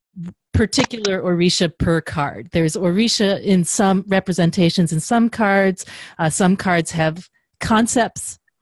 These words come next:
from Lukumi. Some cards have, uh, one of the Odu on them. So sort of, like, how did, how did you approach how you wanted to impart all of this information structurally into the deck?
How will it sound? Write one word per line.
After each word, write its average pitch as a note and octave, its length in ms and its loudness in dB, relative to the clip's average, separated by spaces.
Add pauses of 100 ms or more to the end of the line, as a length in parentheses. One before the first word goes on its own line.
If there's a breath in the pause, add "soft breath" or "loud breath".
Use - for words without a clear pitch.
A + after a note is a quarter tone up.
(320)
from F3+ 300 2
Lukumi. F3+ 640 4 (340 loud breath)
Some G3+ 340 2
cards E3+ 480 2
have, D#3 420 0 (140)
uh, D#3 320 -4 (200)
one E3+ 220 2
of D3+ 100 0
the D3+ 140 4
Odu A3 500 2
on F#3+ 240 2
them. F#3 240 0
So G3 380 0 (360 loud breath)
sort F#4 220 2
of, E4+ 140 0
like, A#3+ 360 -2
how D#4+ 180 2
did, D#4+ 180 2 (120)
how D#4+ 160 0
did E4+ 160 2
you C4+ 80 2
approach G#3+ 540 -2 (220)
how G#3+ 160 0
you G#3 140 4
wanted F#3+ 280 0
to - 160 -8
impart E3+ 500 -2
all F3+ 200 0
of E3+ 100 -2
this D#3+ 300 -2
information D#3+ 640 -2
structurally D#3 760 -6
into D3+ 200 -8
the D3 100 -4
deck? - 380 -12